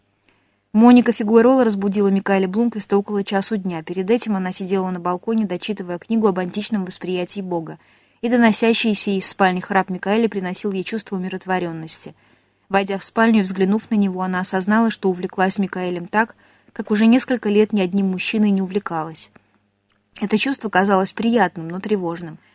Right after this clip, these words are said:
ведь едва ли можно было надеяться, что Микаэль Блумквист сделается постоянной частью её жизни. Когда он проснулся, они отправились на северную набережную озера Миларен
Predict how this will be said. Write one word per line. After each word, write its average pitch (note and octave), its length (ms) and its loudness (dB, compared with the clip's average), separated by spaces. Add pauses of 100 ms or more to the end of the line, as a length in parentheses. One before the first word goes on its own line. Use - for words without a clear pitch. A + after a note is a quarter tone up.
(300)
ведь G3 160 -2
едва A3 240 2
ли B3 80 0
можно G#3 320 2
было F#3+ 200 0
надеяться, G3+ 500 -2
что - 160 -6
Микаэль F3+ 340 -4
Блумквист G3+ 440 -2
сделается F#3+ 520 2
постоянной G#3 560 -2
частью F#3+ 440 -6
её F3+ 140 -4
жизни. E3 480 -10 (560)
Когда F#3+ 260 2
он F#3 80 2
проснулся, G3+ 600 0
они F#3 180 -2
отправились F#3+ 600 -2
на G3+ 80 0
северную F3+ 520 -2
набережную F3+ 560 -6
озера F3 320 -8
Миларен G3 540 0